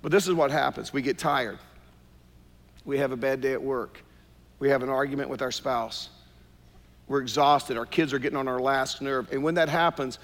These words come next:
we run to a stronghold, but often we run to the wrong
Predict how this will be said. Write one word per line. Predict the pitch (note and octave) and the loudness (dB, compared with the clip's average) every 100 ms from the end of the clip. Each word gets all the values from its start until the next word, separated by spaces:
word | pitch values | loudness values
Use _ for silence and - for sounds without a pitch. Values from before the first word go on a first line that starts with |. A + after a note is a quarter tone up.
| - - - | -20 -20 -4
we | C#3 D3+ | 0 2
run | C#3 F3 D3+ | 6 6 4
to | - G#3 | 2 4
a | E3+ | 4
stronghold, | D3+ - E3+ F3 F#3 D#3 B2 A#2+ A#2+ A#2 - | 4 2 2 4 2 0 0 0 -2 -8 -6
but | - C#3 | 0 2
often | D#3 E3+ E3 D3+ | 4 4 2 0
we | D3 | 2
run | D3 C#3+ | 0 0
to | C3+ | -4
the | |
wrong | B2 C#3 C#3+ C#3 C3+ | 0 2 2 2 -2